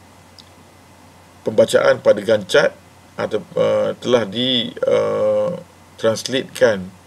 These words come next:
pada kita punya market depth dengan, ah, secara tepat lah. So, ini orang kata apa ni, memberi satu makna bahawa,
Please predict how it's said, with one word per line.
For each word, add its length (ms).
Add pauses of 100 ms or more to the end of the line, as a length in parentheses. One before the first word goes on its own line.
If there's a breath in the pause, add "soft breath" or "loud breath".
(100)
pada 320
kita 240
punya 160
market 400
depth 240 (160)
dengan, 560 (720 loud breath)
ah, 240
secara 240
tepat 320
lah. 140 (420 loud breath)
So, 360
ini 760
orang 160
kata 160
apa 120
ni, 80
memberi 600
satu 400
makna 320
bahawa, 480